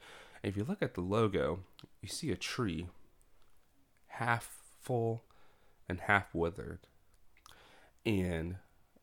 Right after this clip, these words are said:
the full side is the things that you do well, that I do well in. And we're full and we're exceedingly abundant in those areas.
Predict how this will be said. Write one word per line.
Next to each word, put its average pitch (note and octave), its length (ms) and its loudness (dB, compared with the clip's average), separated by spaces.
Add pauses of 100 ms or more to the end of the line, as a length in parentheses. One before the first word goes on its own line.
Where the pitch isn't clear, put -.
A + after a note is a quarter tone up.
(760)
the - 80 -6
full G3 280 2
side F#2 360 -2
is F#2 160 -4
the F#2 160 -2
things G2+ 420 0
that F2 240 -2
you F#2+ 160 -2
do F#2+ 220 0
well, D2 360 0 (300)
that D#2+ 160 0
I F#2+ 140 4
do D#2+ 220 -2
well A#1+ 320 -8
in. - 160 -12 (580)
And E2+ 300 0 (280)
we're F2 140 2
full E2+ 580 0 (260)
and E2+ 200 -2
we're D2+ 140 -4
exceedingly F2 920 0
abundant F2 460 0
in E2+ 140 -4
those D#2+ 360 -4
areas. F#2 800 2